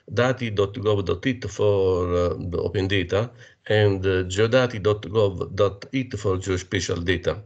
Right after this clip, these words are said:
Uh, so I have, uh, I have a background about, uh, uh, geographic information sector, in particular for the implementation of the inspire directive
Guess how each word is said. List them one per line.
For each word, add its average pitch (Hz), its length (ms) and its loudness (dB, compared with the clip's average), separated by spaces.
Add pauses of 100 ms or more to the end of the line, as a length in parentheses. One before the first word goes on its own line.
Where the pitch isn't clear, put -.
(800)
Uh, 98 80 -2
so 123 400 2
I 104 100 0
have, 98 300 0
uh, 90 140 -2 (1040)
I 104 40 0
have 101 160 0
a 98 40 2
background 95 720 4
about, 90 540 -2
uh, 82 100 -4 (300)
uh, 85 140 -4
geographic 101 500 -2
information 95 580 -2
sector, 117 600 0 (260)
in 95 160 -2
particular 98 520 2
for 92 140 0
the 87 100 -2
implementation 92 1120 -2 (380)
of 98 260 -2
the 95 60 -4
inspire 117 380 2
directive 92 880 0